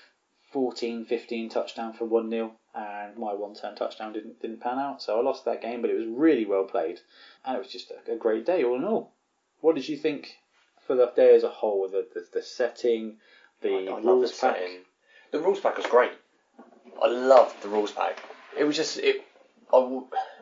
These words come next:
Speaker 2: I didn't realise how much of an impact it could have on a game.
Speaker 1: But
Speaker 2: Although
Speaker 1: it
Speaker 2: it didn't really
Speaker 1: wasn't
Speaker 2: work
Speaker 1: too
Speaker 2: for me.
Speaker 1: much,
Speaker 2: No, and
Speaker 1: which
Speaker 2: that's
Speaker 1: was
Speaker 2: it.
Speaker 1: excellently
Speaker 2: And it
Speaker 1: done.
Speaker 2: wasn't too much to remember.
Speaker 1: It was a little bit of, a little bit of spice, a little bit of something interesting. You had the right amount of skill ups to go with that other one.
Speaker 2: Yes.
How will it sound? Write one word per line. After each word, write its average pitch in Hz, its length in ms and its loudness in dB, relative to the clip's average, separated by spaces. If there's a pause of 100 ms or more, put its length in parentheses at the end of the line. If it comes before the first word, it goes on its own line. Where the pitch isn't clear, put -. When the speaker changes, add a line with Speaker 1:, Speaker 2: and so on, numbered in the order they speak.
Speaker 2:
I 139 80 4
didn't 147 220 -4
realise 113 300 6
how 101 140 -4
much - 140 -6
of - 60 -16
an 85 80 -4
impact 95 580 -6 (220)
it - 200 -16
could - 200 -12
have - 320 -4
on - 120 -6
a - 40 -18
game. - 180 -10 (300)
Speaker 1:
But 147 80 2
Speaker 2:
Although 147 180 8
Speaker 1:
it 143 40 10
Speaker 2:
it 131 60 4
didn't 151 160 10
really 131 160 6
Speaker 1:
wasn't 117 40 0
Speaker 2:
work 120 160 6
Speaker 1:
too 151 140 4
Speaker 2:
for 131 60 2
me. 147 180 0
Speaker 1:
much, - 280 -6 (220)
Speaker 2:
No, 139 400 0
and 123 100 -4
Speaker 1:
which 127 100 4
Speaker 2:
that's - 100 -2
Speaker 1:
was 120 80 2
Speaker 2:
it. - 260 -6
Speaker 1:
excellently 120 460 0
Speaker 2:
And 113 60 0
it - 40 -6
Speaker 1:
done. 131 80 6
Speaker 2:
wasn't 131 180 -4
too 120 220 -8
much 110 220 -4
to 110 100 -6
remember. 98 400 -6 (200)
Speaker 1:
It - 40 -6
was 117 120 -2
a 120 60 4
little 151 280 6
bit 131 140 2
of, 127 80 0 (240)
a 139 60 -4
little 156 160 2
bit 143 60 4
of 127 80 2
spice, 120 340 2
a 143 40 0
little 143 100 6
bit 131 60 4
of 120 60 -2
something 110 200 -6
interesting. 107 540 -6 (380)
You 107 220 -6
had - 300 -14
the - 60 -10
right 131 340 0
amount 127 240 -8
of - 40 -12
skill - 320 -4
ups - 420 -8
to 113 100 -4
go 104 200 -2
with 110 220 -4
that 104 220 -4
other 120 180 0
one. 98 260 -4
Speaker 2:
Yes. 107 180 -16